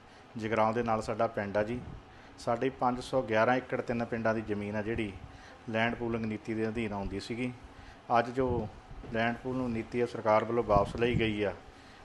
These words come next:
ਅੱਜ ਇੱਕ ਸਰਕਾਰ 'ਤੇ ਦਬਾਅ ਪਿਆ ਸੀ ਕਿਸਾਨ ਮਜ਼ਦੂਰ ਏਕਤਾ ਸਾਰਿਆਂ ਦਾ, ਉਹ ਦਬਾਅ ਹੇਠ ਸਰਕਾਰ ਨੇ ਜਿਹੜੀ ਪਾਲਿਸੀ ਵਾਪਸ ਲਈ ਆ।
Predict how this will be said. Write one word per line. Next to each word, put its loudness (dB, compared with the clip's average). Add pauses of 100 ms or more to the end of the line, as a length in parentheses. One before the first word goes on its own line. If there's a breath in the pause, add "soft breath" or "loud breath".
(160)
ਅੱਜ 4
ਇੱਕ 0
ਸਰਕਾਰ 4
'ਤੇ -2
ਦਬਾਅ 6
ਪਿਆ 4
ਸੀ -4
ਕਿਸਾਨ 0
ਮਜ਼ਦੂਰ -2
ਏਕਤਾ 2
ਸਾਰਿਆਂ 6 (140)
ਦਾ, -2 (640 loud breath)
ਉਹ 0
ਦਬਾਅ 8
ਹੇਠ 2
ਸਰਕਾਰ 4
ਨੇ 0
ਜਿਹੜੀ -2
ਪਾਲਿਸੀ -2
ਵਾਪਸ 0
ਲਈ 0
ਆ। 2